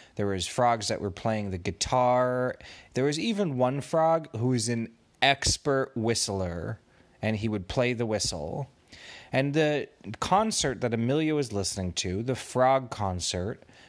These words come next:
was such a fun concert, because usually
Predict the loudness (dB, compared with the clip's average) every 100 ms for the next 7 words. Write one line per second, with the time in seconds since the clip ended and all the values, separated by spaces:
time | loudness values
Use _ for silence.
0 | -4 -2 0 0 0 2 4 2 0 -2
1 | -4 -8 -2 -2 0 2 2 0 -4 -2
2 | 0 0 -2 -4 -8 -10 -4 -2 0 0
3 | 0 0 2 0 0 0 0 -2